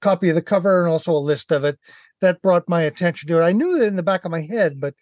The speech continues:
he organized it and laid it out because it also covered U F Os when U F Os were going on,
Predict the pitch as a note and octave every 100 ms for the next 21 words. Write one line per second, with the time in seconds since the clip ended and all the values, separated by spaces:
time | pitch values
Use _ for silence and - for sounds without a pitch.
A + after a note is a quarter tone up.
0 | _ - _ _ A3+ G3 F#3+ F3+ D3 C#3+
1 | B2+ C#3+ C#3 C3+ C#3 C#3 D3 C#3+ D#3+ E3
2 | G#3 G#3+ G3 F#3+ - F3+ F3+ D3 _ -
3 | _ - E3+ G3+ F3+ - F3+ F3 F3 D#3
4 | D3+ D#3 E3 E3 E3 E3 D3 D3 C#3+ D#3
5 | D#3 D3+ D3+ D3+